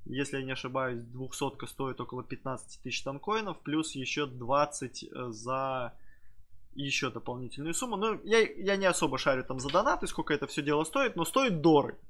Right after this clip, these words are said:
Определённо дорого стоит. И, э, когда челы тратят такие количества,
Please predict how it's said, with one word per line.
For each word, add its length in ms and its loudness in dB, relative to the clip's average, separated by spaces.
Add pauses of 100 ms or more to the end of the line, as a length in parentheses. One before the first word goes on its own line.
(300)
Определённо 680 6
дорого 540 4
стоит. 440 4 (540)
И, 840 4
э, 320 -2 (920)
когда 320 0
челы 300 4
тратят 400 2
такие 320 0
количества, 1300 0